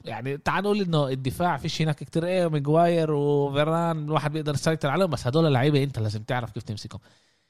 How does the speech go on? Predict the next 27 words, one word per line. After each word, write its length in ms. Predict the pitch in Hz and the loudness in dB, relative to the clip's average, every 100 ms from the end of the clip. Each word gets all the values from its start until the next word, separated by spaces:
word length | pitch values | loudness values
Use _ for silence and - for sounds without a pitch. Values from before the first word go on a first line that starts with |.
| _ _ _ _ _ _ _ _ _ 233 | _ _ _ _ _ _ _ _ _ -4
لازم 280 | 294 302 240 | -2 0 0
نشوف 220 | 247 240 | 2 2
إحنا 160 | 175 | 2
وين، 240 | 170 175 160 | 4 4 4
وين، 440 | 143 160 151 147 | 4 4 4 2
وين، 420 | 131 143 151 135 | 2 4 4 2
إيه، 260 | 127 123 117 | 0 0 2
أولا 220 | 135 135 | 4 4
رح 160 | 123 135 | 2 2
ياخد، 420 | 127 117 104 110 | 2 2 0 -2
إيه، 340 | 104 98 95 | -2 -2 -4
إيه، 520 | 80 104 98 98 92 101 | -4 -4 -2 -2 -4 -2
سولشر 300 | 139 131 107 | -2 0 0
رح 100 | 120 | -2
ياخد، 360 | 120 107 98 | 0 -2 -2
إيه، 640 | 101 95 95 95 92 95 98 _ _ - _ - | -2 -2 -2 -4 -4 -6 -8 _ _ -20 _ -10
إيه، 180 | 107 | -6
اليونايتد. 580 | 113 113 117 113 151 254 - _ _ _ _ _ _ _ _ _ - | -2 0 2 0 -2 -4 -6 _ _ _ _ _ _ _ _ _ 0
أنا 160 | 185 131 | 2 4
عن 140 | 123 | 4
جد 160 | 139 147 | 2 2
بفكر 340 | - 131 107 | -2 -2 -2
إنه 140 | 104 | 2
هو 180 | 104 117 | 2 2
المدرب 440 | 104 104 101 95 92 | 0 0 -2 -2 -4
ال-، 280 | 90 87 | -4 -6
الملائم. 760 | 73 107 104 104 120 143 160 | -6 -4 -2 0 0 0 -4